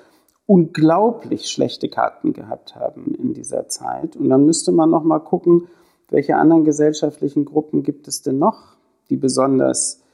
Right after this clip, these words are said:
auch deswegen betroffen gewesen sind, weil sie keine Lobby hatten und weil sie keiner auf dem Zettel hatte. Ja, und dann würde die Sache interessant werden, weil dann könnte man ja tatsächlich mal überlegen, was sind denn jetzt Formen der Angemessenheit,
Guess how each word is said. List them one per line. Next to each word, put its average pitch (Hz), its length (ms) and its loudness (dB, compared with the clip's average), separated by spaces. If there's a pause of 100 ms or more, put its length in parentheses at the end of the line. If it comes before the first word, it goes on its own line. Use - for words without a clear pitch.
(380)
auch - 180 -4
deswegen 160 500 2
betroffen 147 680 0
gewesen 147 440 2
sind, 147 260 2
weil 143 160 0
sie 139 120 -2
keine 135 260 -2
Lobby 143 420 0
hatten 156 300 0
und 143 160 2
weil 139 160 -2
sie 143 80 -8
keiner 143 340 0
auf 135 120 -6
dem 143 120 -2
Zettel 208 400 -4
hatte. 117 260 -20 (720)
Ja, 147 240 0 (180)
und 139 340 -2
dann 208 480 0
würde 175 200 0
die 165 60 -6
Sache 165 300 -2
interessant 131 680 -2
werden, 196 320 2
weil 156 140 0
dann - 140 0
könnte 156 260 -2
man 170 140 2
ja 170 100 2
tatsächlich 156 480 -6
mal 156 160 -2
überlegen, 143 600 2 (420)
was 143 160 0
sind 165 180 4
denn 151 160 4
jetzt 143 240 0
Formen 147 400 2
der 135 180 2
Angemessenheit, 147 1080 0